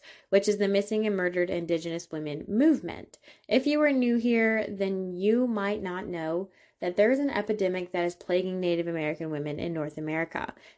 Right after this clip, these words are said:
They are being murdered at a ten times higher rate than any other race.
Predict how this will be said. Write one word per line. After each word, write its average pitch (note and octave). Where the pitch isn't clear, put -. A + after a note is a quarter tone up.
They A#3
are C4+
being A3
murdered F3+
at F3
a D#3
ten G3+
times F#3
higher F3
rate E3+
than F3
any F3
other E3
race. -